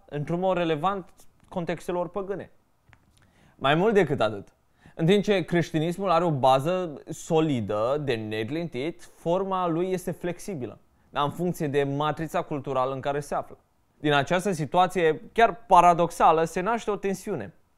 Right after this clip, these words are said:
între păstrarea credinței curate și neîntinate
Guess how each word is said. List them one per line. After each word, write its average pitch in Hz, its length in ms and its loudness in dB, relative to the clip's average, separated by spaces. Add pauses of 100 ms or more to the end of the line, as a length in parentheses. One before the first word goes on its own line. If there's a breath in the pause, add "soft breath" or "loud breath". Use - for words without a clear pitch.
(320 loud breath)
între 165 220 2
păstrarea 190 540 0
credinței 165 580 -2
curate 147 400 0
și 165 140 -10
neîntinate 160 680 -6